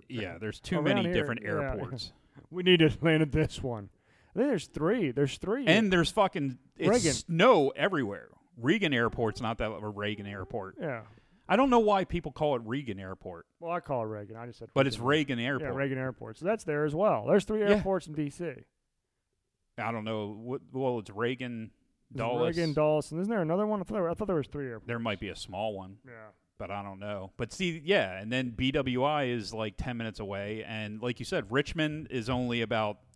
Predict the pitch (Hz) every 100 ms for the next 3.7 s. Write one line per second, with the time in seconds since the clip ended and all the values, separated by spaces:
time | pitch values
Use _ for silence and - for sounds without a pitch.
0 | - - 120 123 131 127 127 127 135 135
1 | 107 107 107 117 147 - 147 135 127 127
2 | 127 120 113 - - 135 120 - 123 113
3 | 107 - 147 143 135 135